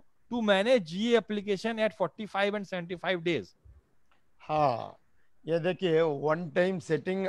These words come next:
Speaker 2: अनार में नहीं होता है।
Speaker 1: हम्म।
Speaker 2: अनार में basically इसका, अनार का नेचर बताया है, it's a deciduous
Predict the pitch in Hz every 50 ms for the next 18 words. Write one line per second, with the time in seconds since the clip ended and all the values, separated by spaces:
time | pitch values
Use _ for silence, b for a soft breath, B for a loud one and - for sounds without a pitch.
0 | - - 127 131 135 139 151 147 147 156 156 143 135 135 143 156 156 139 - -
1 | 135 117 117 127 139 165 190 190 - 95 - - - - - - - - - -
2 | 127 139 156 170 185 190 185 165 - - _ _ _ - - _ _ _ - -
3 | - - - 208 143 147 139 127 151 170 165 - - 156 156 190 190 185 160 -
4 | - - 165 139 143 156 165 160 - 175 151 147 147 160 165 - 190 170 151 156
5 | 127 156 156 156 151 165 185 208 220 220 214 b b b b b - _ - 151
6 | - - 190 180 165 139 151 143 123 120 143 156 151 -